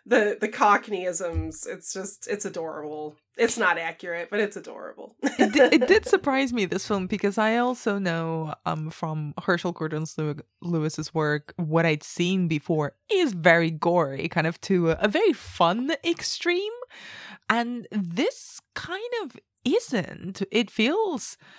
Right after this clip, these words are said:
Speaker 2: a lot more, um,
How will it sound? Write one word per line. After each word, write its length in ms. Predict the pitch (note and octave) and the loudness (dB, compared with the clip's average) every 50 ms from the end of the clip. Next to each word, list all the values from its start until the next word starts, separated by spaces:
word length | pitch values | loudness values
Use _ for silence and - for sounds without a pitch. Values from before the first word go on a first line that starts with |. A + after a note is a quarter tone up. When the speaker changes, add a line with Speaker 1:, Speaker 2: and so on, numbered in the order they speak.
| - - - - _ | -20 -20 -20 -6 _
Speaker 2:
a 100 | - - | 2 4
lot 260 | A3 G#3+ G#3+ A#3 D4 F#4 | 4 4 4 2 0 -2
more, 720 | F4+ E4 D#4 C#4+ B3+ A#3+ G#3 F#3+ F3+ F3 E3+ E3 D#3 - - | -4 -2 0 0 2 2 2 2 2 2 2 0 -2 -4 -2
um, 720 | - F3 E3+ D#3+ D#3+ D#3 D3+ D3+ D3 D3 D3 C#3+ C#3 D#3 | -2 -2 0 -2 -2 -2 -4 -4 -4 -4 -6 -8 -10 -12